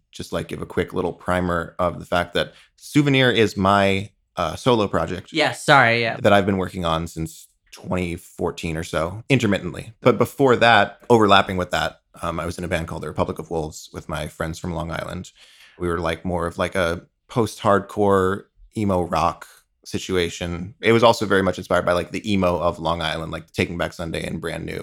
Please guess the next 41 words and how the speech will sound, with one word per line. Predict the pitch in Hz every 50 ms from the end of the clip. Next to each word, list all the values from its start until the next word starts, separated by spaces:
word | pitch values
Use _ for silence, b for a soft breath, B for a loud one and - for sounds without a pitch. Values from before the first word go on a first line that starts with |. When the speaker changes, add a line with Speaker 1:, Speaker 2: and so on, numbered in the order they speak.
| - 80
Speaker 1:
and, | 82 82 - - -
and, | - - -
um, | 57 60 67 - - _ _ -
Speaker 2:
Well, | - 175
and | 131
y-, | 147
Speaker 1:
specific- | - - - -
Speaker 2:
y'all | 247 247
did | 190 185 160 143
Warped | 170 233 269 - -
Tour | - 120 110
at | 113
one | 120 117 113
point, | - - 110 107 117
right? | 127 139 185 233 277
Speaker 1:
Yes. | 214 127 - - - - - - - -
Speaker 2:
Okay. | 165 165 127 B B B
Speaker 1:
So | - 139 135 123
that | 127 131 123
was | 131 123 - - -
sort | - - 123 113
of, | 110 98
like, | 104 98 92 - - _ -
I | - 98
guess, | 87 101 98 - - - -
kind | - 147 139
of | 120
the | 98
climax | - - - 104 113 113 101 92 90 - -
of, | 104 90 82 - _ -
of | 107 113 107 95
that | 95 80 - -
band | 92 87 82 78 78 80 80 - _ -
was | - 82 82 82 85 92 98 - - - _ _ _ -
us | - 90 - -
being | - 87 82 82
invited | 82 76 82 85 80 80
to | 80
do | 82 - 82 80 80 73 76 52 _ _ _ _ _ _ _ _ -
a | 95
week | 85 82 85 92 87 85 - - -